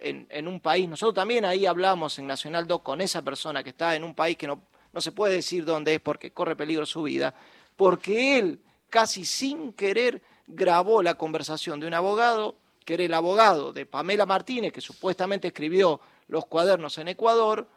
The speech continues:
y lo grabó, y ahí reconocía que Pamela Martínez escribió el cuaderno que alguien le dictaba en la cárcel.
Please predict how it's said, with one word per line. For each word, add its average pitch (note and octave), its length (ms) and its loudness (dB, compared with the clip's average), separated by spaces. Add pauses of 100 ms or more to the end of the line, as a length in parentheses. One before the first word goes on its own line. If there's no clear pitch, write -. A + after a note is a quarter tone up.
(540)
y G#3 160 -10
lo F#3 140 0
grabó, G3 500 4
y F#3+ 120 2
ahí A3 160 4
reconocía G3+ 680 -2
que E3+ 140 -6
Pamela A3+ 320 0
Martínez G3+ 580 -2
escribió G#3+ 680 2
el F3+ 160 -4
cuaderno G3 520 2
que F3+ 140 -4
alguien A#3 320 2
le G3+ 80 -2
dictaba G3 580 0
en G3+ 120 -4
la G3 100 0
cárcel. C#3+ 560 0